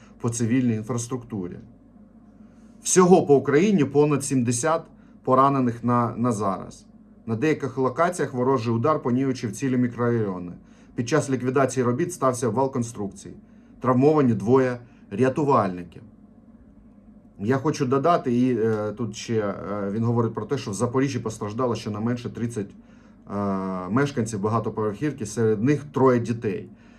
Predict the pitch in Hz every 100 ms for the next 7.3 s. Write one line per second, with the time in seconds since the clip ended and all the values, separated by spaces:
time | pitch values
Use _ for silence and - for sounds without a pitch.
0 | - - - 110 120 165 170 139 120 156
1 | 147 131 127 139 127 107 101 104 101 -
2 | 110 101 98 95 92 - 156 147 123 123
3 | 117 143 139 - 131 117 123 160 127 90
4 | 107 120 120 113 113 120 151 135 - 110
5 | 104 95 - - - - - 95 101 101
6 | 131 120 135 123 107 - 143 151 156 151
7 | 113 90